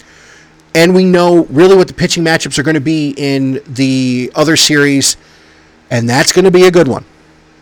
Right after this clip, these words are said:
which we'll go into full detail in, in our next show, which will be up sometime tomorrow into Monday. So I wanna thank everybody again for listening.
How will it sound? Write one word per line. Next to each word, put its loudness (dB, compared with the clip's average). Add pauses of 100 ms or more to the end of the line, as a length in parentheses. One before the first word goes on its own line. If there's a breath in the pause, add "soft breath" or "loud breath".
which -8
we'll 0
go 2
into 2
full 2
detail 2
in, 0
in 0
our 4
next 0
show, 2 (340 loud breath)
which -2
will -2
be 2
up 0
sometime 0
tomorrow 0
into -4
Monday. -2 (1600 loud breath)
So 2
I 6
wanna 4
thank 2
everybody 4
again 2
for -2
listening. 0